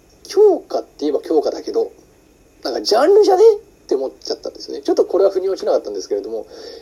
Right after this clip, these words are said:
まあ、あの、引っ掛け問題とかちょっと頭をひねれば、ひねれば出てくるんじゃないかっていう、あの、大くんなりの、まあ、ちょっとしたね、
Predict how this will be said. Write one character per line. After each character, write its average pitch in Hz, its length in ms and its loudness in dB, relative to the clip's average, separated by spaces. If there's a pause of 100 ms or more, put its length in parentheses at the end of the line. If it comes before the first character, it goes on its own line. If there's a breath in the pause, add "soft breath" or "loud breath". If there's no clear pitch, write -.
ま 254 100 -2
あ、 - 20 -2
あ - 20 -4
の、 160 100 -6
引 - 180 -8
っ - 20 -
掛 - 240 -4
け 262 120 -4
問 294 220 -2
題 233 140 4
と 247 60 2
か - 60 2
ち - 60 0
ょ 440 40 4
っ - 20 -12
と 285 100 4
頭 269 260 0
を 240 60 4
ひ 247 140 -8
ね 381 100 2
れ 359 160 2
ば、 359 160 -2 (180)
ひ - 140 -12
ね 381 80 4
れ 349 80 2
ば - 120 0
出 262 100 -2
て 311 80 -4
く 254 80 -6
る 226 60 -6
ん - 20 -6
じ 190 80 0
ゃ - 20 2
な 175 60 0
い 175 60 -4
か - 100 -6
っ 311 100 -4
て - 100 -8
い 123 80 -2
う、 98 60 -6 (880 loud breath)
あ 120 100 -6
の、 101 160 -12
大 170 240 2
く 170 220 -10
ん 165 80 -8
な 160 100 0
り 160 60 0
の、 160 260 -6
ま 110 360 -6
あ、 - 40 -18
ち - 80 -8
ょ 113 60 -4
っ - 20 -16
と 127 100 -4
し - 60 -8
た 123 80 -4
ね、 135 200 -8